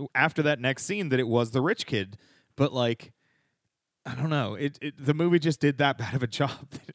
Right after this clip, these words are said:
like, <laughs> it's very strange. But yeah, so, um, she, she kill-,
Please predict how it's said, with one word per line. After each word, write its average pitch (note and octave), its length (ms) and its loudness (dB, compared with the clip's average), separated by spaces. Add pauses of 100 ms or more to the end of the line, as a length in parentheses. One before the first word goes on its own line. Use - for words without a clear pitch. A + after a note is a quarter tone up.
(160)
like, - 280 -20
<laughs> - 100 -12 (520)
it's B2 80 -10
very C3+ 240 0
strange. G#2+ 480 -4
But A#2 220 -2 (280)
yeah, A#2 280 0
so, A#2 380 2 (560)
um, A#2 380 -6 (540)
she, G#3+ 800 -4
she A#3+ 360 -2
kill-, F3 460 0